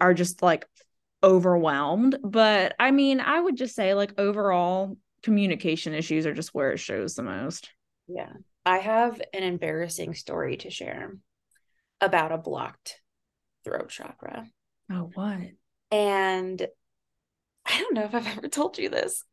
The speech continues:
Speaker 1: What did you do?
Speaker 2: So when I was living in Harrisonburg, Virginia, that was the last place I lived before I moved to Colorado. I was working at this small little locally owned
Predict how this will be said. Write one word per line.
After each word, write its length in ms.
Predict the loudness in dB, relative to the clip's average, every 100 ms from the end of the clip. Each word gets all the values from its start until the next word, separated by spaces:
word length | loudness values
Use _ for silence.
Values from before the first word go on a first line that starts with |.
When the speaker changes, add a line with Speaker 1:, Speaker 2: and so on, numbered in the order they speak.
| -8
Speaker 1:
What 240 | 0 4 4
did 100 | 6
you 260 | 6 8 10
do? 840 | 10 12 10 8 8 6 4 0 -10 _ -20 _ _
Speaker 2:
So 640 | 0 8 10 12 10 6 2 _ _ -20 0
when 340 | 6 6 6
I 380 | 0 -2 0 0
was 180 | 0 -2
living 680 | -6 -2 -2 -2 -4 -8 -10 _ _ _ -2
in 400 | 0 0 -2 -8 _
Harrisonburg, 680 | -2 0 0 -2 -2 -2 -2
Virginia, 600 | -6 -4 -4 -4 -6 -6 -2
that 140 | -2
was 80 | 0
the 60 |
last 280 | 0 0 -2
place 200 | -6 -4
I 80 | -2
lived 440 | 0 -2 -4 -6
before 300 | -10 -4 -2
I 80 | -2
moved 560 | -2 -6 -6 -8 -14 -20 -12
to 100 | -8
Colorado. 720 | -4 -2 -2 0 -2 -4 -8 _ _ _ -20 -20 -20 _ _
I 200 | 4 6
was 180 | 6 4
working 680 | 0 -6 -6 -6 -6 -6 -8 -8
at 240 | -6 -6 -6
this 460 | -4 -2 -4 -10 -6
small 720 | -6 -2 0 2 2 2 0
little 440 | 2 2 2 2
locally 480 | 0 0 -2 -2 -2
owned 520 | -2 -2 -2 -4 -6